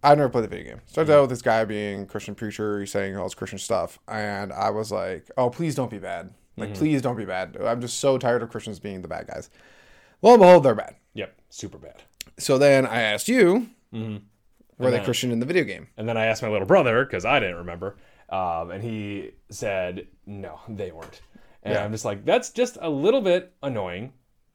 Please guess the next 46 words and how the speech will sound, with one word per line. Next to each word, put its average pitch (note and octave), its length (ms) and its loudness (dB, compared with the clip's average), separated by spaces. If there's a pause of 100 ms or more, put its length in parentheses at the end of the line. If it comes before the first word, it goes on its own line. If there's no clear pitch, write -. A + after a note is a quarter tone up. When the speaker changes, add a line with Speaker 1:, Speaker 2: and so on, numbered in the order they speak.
(240)
Speaker 2:
and F2 160 -18
offensive, C4+ 340 -6
honestly." - 460 -18
Speaker 1:
It's D#3+ 140 0
offensive. D3+ 520 2
It's F3+ 120 0
offensive. F3 200 -2
Speaker 2:
Not B3+ 120 8
a - 20 6
big A#3 80 8
Speaker 1:
Uh, C3+ 100 8
Speaker 2:
fan G3 220 8
of D3 100 2
using C3+ 260 2
that, A2+ 100 -8
of B2 100 -4
saying B2 240 0
Speaker 1:
yes. G#2 80 -6
Speaker 2:
that, G2 180 -4
but, A2 140 -2
like, G2+ 240 -2
yeah, B2+ 160 -2
it's A2 160 -8
a G3+ 60 -12
little F4 240 -6
offensive. F#4 420 -8
<laughs> - 40 -20
Speaker 1:
Yeah, C3+ 140 2
Speaker 2:
Like D3+ 140 -4
Speaker 1:
we're A3 140 4
both, G#3 320 2
uh, C#3+ 260 6
Christians, B2+ 460 -6
if - 100 -10
you - 80 -6
Speaker 2:
Yeah. G#2 80 -2
Speaker 1:
haven't G2 200 -4
mentioned G2 240 -6
on F#2+ 80 -8
the G#2+ 80 -4
podcast. B2+ 380 0
Uh, A2 440 2 (420)
you're A2+ 100 -6
Catholic. B2 360 -2
I'm F2+ 380 -6
non-denominational. F#2+ 800 -8